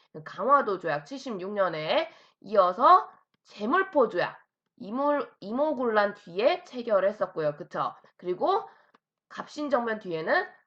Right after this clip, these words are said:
한성 조약. 어, 요런 식으로 하면서 이 조약 대부분들은 경제적인 분야를 중심으로 진출을 하는 모습을 보이게 됩니다.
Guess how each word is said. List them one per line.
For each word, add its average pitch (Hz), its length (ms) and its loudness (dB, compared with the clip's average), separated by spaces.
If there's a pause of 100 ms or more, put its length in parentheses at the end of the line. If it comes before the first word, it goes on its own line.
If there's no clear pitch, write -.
한성 233 680 -2
조약. 196 320 -2 (300)
어, 156 120 -2
요런 339 360 0
식으로 247 200 2
하면서 190 520 4 (160)
이 359 240 -2
조약 196 440 0
대부분들은 202 960 0 (360)
경제적인 311 1160 -4
분야를 190 540 0
중심으로 156 600 -8
진출을 180 540 -10
하는 208 220 -4
모습을 156 380 -8
보이게 156 260 -8
됩니다. 151 600 0